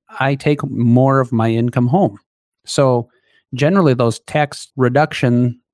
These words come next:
in the budget tends to allow me more money to take home. So I'm either going to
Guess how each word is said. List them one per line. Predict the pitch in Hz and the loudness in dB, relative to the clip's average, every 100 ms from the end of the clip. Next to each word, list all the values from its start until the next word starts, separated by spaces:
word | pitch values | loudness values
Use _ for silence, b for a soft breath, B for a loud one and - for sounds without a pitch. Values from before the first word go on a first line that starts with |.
| _ | _
in | - 123 | -6 -6
the | |
budget | 110 143 175 131 113 - _ _ | -2 -2 0 -2 -2 -8 _ _
tends | - 139 135 - | -2 2 2 0
to | - 127 120 120 120 117 | -2 2 2 4 2 0
allow | - 113 117 | -2 0 2
me | 123 123 120 117 | 2 0 0 0
more | 113 120 147 | 0 0 2
money | 139 143 | 2 0
to | 139 147 | 0 -2
take | 156 156 | 0 -2
home. | - 117 120 | 0 0 0
So | - 113 | 0 0
I'm | 117 | 2
either | 120 120 | 2 0
going | 117 117 117 | 0 0 0
to | 110 110 107 | 0 -2 -2